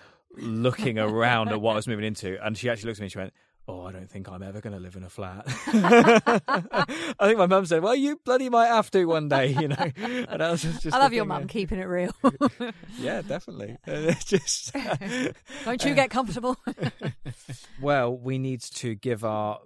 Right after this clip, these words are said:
Speaker 1: verdict.
Speaker 2: Verdict, uh, based on pure emotional connection, and I mean, that's my main criteria. I am gonna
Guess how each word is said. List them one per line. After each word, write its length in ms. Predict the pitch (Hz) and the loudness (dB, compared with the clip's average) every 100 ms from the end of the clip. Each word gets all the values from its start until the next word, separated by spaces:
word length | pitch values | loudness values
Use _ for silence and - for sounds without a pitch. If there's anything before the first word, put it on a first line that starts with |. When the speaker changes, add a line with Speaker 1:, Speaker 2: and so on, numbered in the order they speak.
| 120 | -16
Speaker 1:
verdict. 840 | 107 104 113 113 104 95 _ - _ _ _ _ _ _ | -14 -10 -4 -2 -4 -8 _ -20 _ _ _ _ _ _
Speaker 2:
Verdict, 800 | 254 247 240 233 233 208 - - - | 0 2 2 2 -2 -8 -10 -12 0
uh, 240 | 214 202 | 4 4
based 420 | 202 226 220 - - | 2 -2 -2 -10 -8
on 560 | 214 208 202 196 196 190 | -4 -2 -2 -2 -4 -6
pure 280 | - 247 233 | -6 -4 -2
emotional 360 | 214 208 - 190 | -2 -4 -6 -10
connection, 1160 | 202 208 214 - - - 214 202 202 196 196 - | -6 -4 -4 -6 -14 -6 -4 -2 -4 -6 -8 -10
and 880 | 196 202 190 185 185 180 180 180 170 - _ _ _ _ - | -6 -4 -4 -4 -6 -6 -8 -8 -12 -16 _ _ _ _ -14
I 100 | 165 | -10
mean, 140 | 175 | -8
that's 140 | 175 165 | -10 -10
my 60 | 170 | -8
main 160 | 175 | -8
criteria. 400 | 175 170 180 180 - | -10 -10 -8 -8 -8
I 200 | 180 185 | -8 -8
am 120 | 180 | -8
gonna 220 | 180 175 | -8 -10